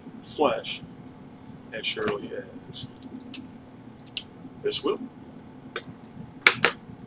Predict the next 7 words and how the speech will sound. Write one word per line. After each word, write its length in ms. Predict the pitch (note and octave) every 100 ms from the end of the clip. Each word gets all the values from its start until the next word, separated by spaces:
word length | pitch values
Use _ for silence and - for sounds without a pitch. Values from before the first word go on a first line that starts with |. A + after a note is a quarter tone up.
| - - - - - - - - - -
and 160 | - G#2+
as 100 | G#2+
surely 440 | - G#2+ G#2+ G#2+ - - - - - - - - -
as 180 | C#3 -
this 220 | - -
will. 140 | - - - - - - - - - - - - - - - - - - - - - - - - - - - - - - - - - - - - - - - - - - - - - - - -
Now, 320 | G#3 E3 -